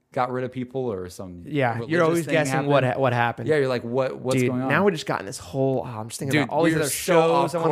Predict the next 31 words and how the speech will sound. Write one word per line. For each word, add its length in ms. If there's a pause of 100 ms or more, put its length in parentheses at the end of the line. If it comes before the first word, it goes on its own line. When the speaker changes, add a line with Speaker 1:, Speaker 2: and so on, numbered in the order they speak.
Speaker 1:
course. 20
Speaker 2:
talk 200
about. 540
Speaker 1:
<laughs> 840
Speaker 2:
Just 120
talking, 200
I'm 120
thinking 140
about 220
Outer 260
Banks 500
now. 500 (100)
Oh, 220
man. 400 (380)
Speaker 1:
Dude, 80
Speaker 2:
Okay. 180
Speaker 1:
it's, 100 (380)
shows 100
are 40
Speaker 2:
Let's 240
Speaker 1:
great. 100 (1600)
Speaker 2:
leave 220
us 120
a 40
comment 500
and 140
let 140
us 180
know 460
Speaker 1:
<laughs> 200
Speaker 2:
s-, 180